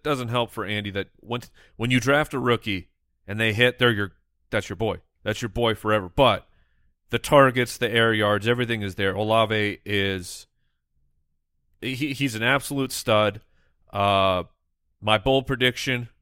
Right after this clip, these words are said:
from, uh, the Phoenix Live show, looking mighty nice, of Olave being that number one wide receiver for the Saints.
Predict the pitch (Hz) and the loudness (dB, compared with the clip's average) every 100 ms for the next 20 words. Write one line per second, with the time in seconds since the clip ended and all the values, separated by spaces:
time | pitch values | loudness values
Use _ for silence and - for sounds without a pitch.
0 | _ - 135 120 139 123 123 110 107 107 | _ -8 -2 0 0 -2 0 0 -2 -2
1 | 135 120 135 131 127 - 131 127 139 - | -2 -2 2 2 2 2 2 2 -4 -6
2 | 147 160 202 208 214 208 185 180 - - | -8 -6 0 0 0 2 4 4 0 2
3 | 139 131 131 131 135 131 120 127 120 113 | 2 2 0 4 4 2 0 -2 -4 -6
4 | 123 117 113 107 107 98 - 143 131 - | -6 -4 -4 -2 -4 -4 -4 -4 -4 -8
5 | 107 98 185 165 160 | -10 -6 -4 -4 -6